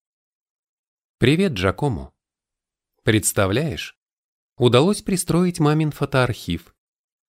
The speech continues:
Подвернулся счастливый случай, и я его не упустил. Теперь мы с чистой совестью можем продать этот дом".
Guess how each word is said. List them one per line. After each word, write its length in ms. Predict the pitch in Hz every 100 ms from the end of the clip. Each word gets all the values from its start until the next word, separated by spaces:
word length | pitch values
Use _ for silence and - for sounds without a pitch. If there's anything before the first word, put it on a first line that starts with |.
| _ _ _ _ _
Подвернулся 600 | - 143 196 220 208 -
счастливый 480 | 151 - - 185 170
случай, 560 | - - 90 - 69 - _ _ _ _ _ _
и 100 | -
я 380 | 107 95 92 90
его 240 | 98 101 110
не 160 | 117
упустил. 640 | 127 127 139 - 202 123 - _ _ _ _ _ _ _ _ _ _ _ _
Теперь 460 | - 98 - 90 92
мы 140 | 95
с 60 | 92
чистой 440 | - 139 131 143
совестью 600 | 135 - 190 120 - - 107
можем 340 | 123 131 127
продать 400 | 120 117 117 110
этот 380 | - 107 98 80
дом". 340 | 85 78 76